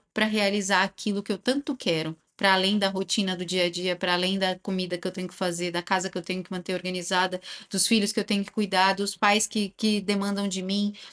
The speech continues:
do marido que tá esperando por mim. Como que eu faço pra encontrar espaço e me dedicar de verdade, pra no fim eu saber e receber os méritos de ter realizado tudo aquilo que eu queria, porque eu me comprometi com o processo?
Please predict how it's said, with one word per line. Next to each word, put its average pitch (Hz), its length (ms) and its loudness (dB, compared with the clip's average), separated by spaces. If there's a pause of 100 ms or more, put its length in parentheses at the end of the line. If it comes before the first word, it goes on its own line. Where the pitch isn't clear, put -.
(100)
do 208 100 4
marido 214 400 6
que - 80 -8
tá 214 120 4
esperando 214 340 2
por 208 100 -2
mim. 214 120 2 (260)
Como 262 240 4
que 294 80 2
eu 277 80 4
faço - 580 2 (320)
pra 202 140 2
encontrar 202 480 2
espaço 233 640 2 (100)
e 240 120 6
me 247 120 8
dedicar 254 380 2
de 226 100 0
verdade, 190 560 0
pra 196 220 2
no 220 140 4
fim 240 320 4 (260)
eu 233 160 4
saber 214 380 4
e 208 80 4
receber 208 340 2
os 196 140 -2
méritos 185 440 2
de 185 120 -4
ter 185 100 -2
realizado 185 540 0
tudo 220 180 -4
aquilo 240 240 0
que 220 100 -2
eu 220 60 0
queria, 196 420 0 (240)
porque 196 280 -2
eu 190 60 0
me 196 60 0
comprometi 190 540 -4
com 180 140 -8
o - 20 -10
processo? - 640 -6